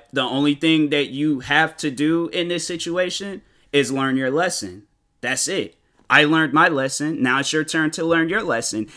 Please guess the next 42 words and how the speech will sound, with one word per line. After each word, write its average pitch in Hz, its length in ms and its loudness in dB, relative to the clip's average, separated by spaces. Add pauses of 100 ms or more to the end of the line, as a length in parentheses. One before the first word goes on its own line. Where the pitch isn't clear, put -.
(140)
And 131 160 4
anybody 151 540 4
else, 190 240 2
it's 139 180 -2
their 156 180 2
turn 165 280 0
to 170 140 2
learn 175 240 2
their 214 200 -2
lessons. 110 680 -6 (420)
You 156 200 4
know, 151 280 2
and 165 120 0
a 151 80 0
lot 170 260 4
of 165 80 -6
times, 208 360 -2
like, 175 300 -2 (920)
sometimes 175 540 4
when 160 80 0
I 156 80 4
do 151 240 0
see, 151 480 0 (340)
uh, 143 320 4
the 123 80 -4
people 147 300 -2
that 143 140 2
I - 20 -2
beef 135 260 -2
with, 143 140 -2
like, 127 220 -2
for 151 100 -2
an 143 80 0
example, 123 420 -4
Minnesota 131 440 -4
Boy, 110 280 -6 (380)
um, 135 520 2
when 143 200 0
I 180 140 8
beef 156 280 0
with 160 200 -6
him 160 360 -6